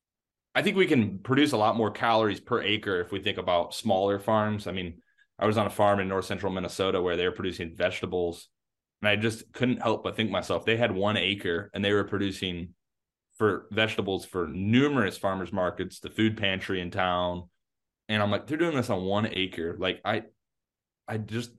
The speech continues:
can't imagine one acre of number two dent corn is producing that much caloric density, but that's gonna require a lot more farmers. And so, um, which I don't think is a bad thing either. Um,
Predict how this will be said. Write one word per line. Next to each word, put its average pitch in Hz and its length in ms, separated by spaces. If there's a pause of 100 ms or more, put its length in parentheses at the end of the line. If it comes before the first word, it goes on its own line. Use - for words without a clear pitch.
can't 127 260
imagine 101 340
one 95 140
acre 92 460
of 104 280 (160)
number 92 240
two 95 140
dent 92 260
corn 82 300
is - 220 (260)
producing 87 360
that 80 200
much 85 320 (140)
caloric 90 520
density, 85 540 (100)
but 131 120
that's 143 160
gonna 151 100
require 135 220
a 117 40
lot 117 160
more 107 140
farmers. 131 640 (640)
And 107 120
so, 101 600 (500)
um, 92 440 (260)
which 123 160
I 120 100
don't 127 120
think 98 120
is - 40
a 87 40
bad 87 320
thing 85 200
either. 90 380 (260)
Um, 90 380